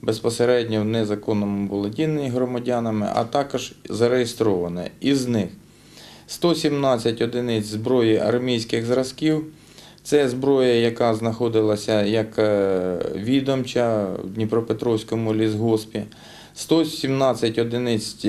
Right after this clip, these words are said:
сто п'ять одиниць зброї, яка знаходилася у громадян в незаконному володінні. В переважній більшості це мисливські рушниці, нарізні мисливські карабіни.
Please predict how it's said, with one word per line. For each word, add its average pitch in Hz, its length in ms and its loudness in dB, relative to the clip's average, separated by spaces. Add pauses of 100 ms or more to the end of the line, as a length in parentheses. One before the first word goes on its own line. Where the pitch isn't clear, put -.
сто 127 280 0
п'ять 131 280 2
одиниць 107 600 0 (140)
зброї, 135 540 2
яка 120 340 2
знаходилася 117 1000 0
у 107 680 2
громадян 107 600 0
в 131 60 -4
незаконному 117 680 0
володінні. 104 560 0
В 90 80 -8
переважній 123 560 2
більшості 110 600 -2
це 113 200 -2
мисливські 110 580 -2
рушниці, 139 640 -2 (420)
нарізні 117 680 0
мисливські 104 600 0
карабіни. 92 680 -2